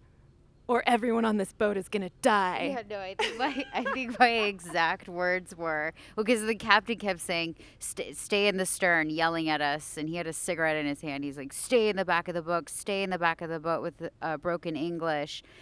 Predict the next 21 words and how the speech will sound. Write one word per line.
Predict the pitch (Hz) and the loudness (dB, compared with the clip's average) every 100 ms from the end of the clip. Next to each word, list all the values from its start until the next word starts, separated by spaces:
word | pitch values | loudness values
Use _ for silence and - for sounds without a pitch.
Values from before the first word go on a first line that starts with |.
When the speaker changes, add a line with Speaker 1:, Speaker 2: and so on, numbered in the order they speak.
| - - | -20 -2
Speaker 2:
And | 190 190 | 0 4
then | 196 | 6
I | 196 180 | 6 4
saw | - 180 180 | 4 6 6
the | 175 - | 6 2
Aussie, | 170 185 208 196 160 - | 6 6 6 0 -4 -2
one | 185 | 0
of | 170 | 2
the | - | 4
Aussie | 175 202 202 165 | 6 6 4 0
girls | 165 151 160 | 0 0 -2
had | 165 165 156 151 - | 2 4 4 2 -2
a | 147 147 | -4 -6
cut | - - 214 - | -6 4 4 4
on | 160 | 0
her | 151 147 | 0 -2
forehead, | - 175 170 143 139 | -2 -2 0 -2 -6
so | - | -10
she | - 233 | -4 -2
was | 220 151 | 0 -2
bleeding. | 143 151 151 143 131 147 | -8 -6 -4 -6 -4 -4